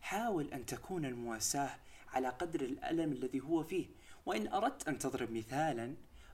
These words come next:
فاضرب مثالا مشابه لحالته، وإن أردت أن تضرب مثلا بنفسك، فيجب عليك أن تكون مشابها للحالة التي يمر بها.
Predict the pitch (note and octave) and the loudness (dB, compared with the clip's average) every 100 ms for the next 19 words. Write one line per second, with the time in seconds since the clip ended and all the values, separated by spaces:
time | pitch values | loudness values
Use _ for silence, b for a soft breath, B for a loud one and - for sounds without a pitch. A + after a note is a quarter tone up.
0 | - G3+ A3 G3+ D#3 G3 G3+ E3+ D#3 D#3+ | 0 2 4 2 2 2 2 0 0 0
1 | E3 C#3 C3 - - A2+ - - - b | 0 -2 -4 -2 -2 -2 -8 -16 -18 b
2 | b A#2+ A#2+ - C#3 D#3 - B2 A#2 D3 | b -4 -4 -2 -2 -4 -4 -6 -4 -4
3 | B2+ C3 C3+ A#2+ A2+ G#2+ D3 D#3 - - | -4 -4 -6 -4 -2 0 0 0 -4 -4
4 | - B B B - E3 G#3+ G#3+ E3+ - | -16 B B B 0 4 6 8 6 4
5 | C3+ F#3+ F3+ - C#3 C#3 - D#3+ D3+ C#3 | 4 4 4 -2 -4 -4 -2 0 2 0
6 | D3+ D3 C#3+ C3 A2+ - A2 G#2+ A2+ A2+ | -2 -2 -2 -2 -4 -4 -4 -2 -4 -4
7 | B2+ C3+ D3 - G3+ | -2 0 0 0 -2